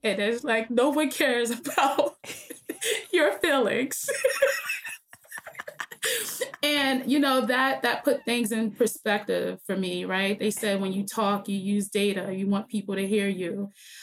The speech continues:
Um, know your audience." They was just, like, schooling me. They talked about, you know, imposter syndrome. Like, "You belong here. You're supposed to be here. Don't let anyone make you feel less than." So it was, like, that hard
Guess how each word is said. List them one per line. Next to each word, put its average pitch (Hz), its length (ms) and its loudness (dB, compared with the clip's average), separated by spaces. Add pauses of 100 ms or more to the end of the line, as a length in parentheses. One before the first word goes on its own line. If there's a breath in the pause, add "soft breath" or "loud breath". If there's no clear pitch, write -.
(140 loud breath)
Um, 190 360 2
know 202 180 6
your 226 260 2
audience." 202 580 0
They 233 100 2
was 254 180 2
just, 262 200 -2
like, 220 360 -2
schooling 254 640 2
me. 180 280 -2
They 175 140 0
talked 202 360 -2
about, 185 380 0
you 196 80 2
know, 180 160 0
imposter 196 520 -2
syndrome. 185 840 -4 (300 soft breath)
Like, 190 200 0
"You 220 120 4
belong 220 460 4
here. 190 360 -2 (320)
You're 214 140 4
supposed 233 460 0
to 220 60 0
be 220 240 0
here. - 380 -2
Don't 208 260 -2
let 208 180 2
anyone 202 560 2
make 202 240 0
you 214 100 0
feel 190 280 -2
less 214 320 -2
than." 180 440 -4 (360 loud breath)
So - 160 2
it 247 40 4
was, 262 180 2
like, 240 200 0
that 185 220 -2
hard 226 600 0